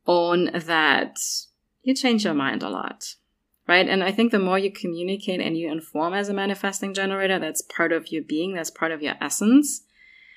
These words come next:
the more or the less resistance basically you will receive from other people.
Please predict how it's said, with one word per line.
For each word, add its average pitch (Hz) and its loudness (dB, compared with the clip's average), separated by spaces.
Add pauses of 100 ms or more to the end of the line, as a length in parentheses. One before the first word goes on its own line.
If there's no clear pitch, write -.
(420)
the 175 0
more 175 4
or 170 2
the 165 0
less 170 0
resistance 156 -4
basically 151 -6
you 147 -8
will 147 -6
receive - -6
from - -10
other 143 -8
people. - -10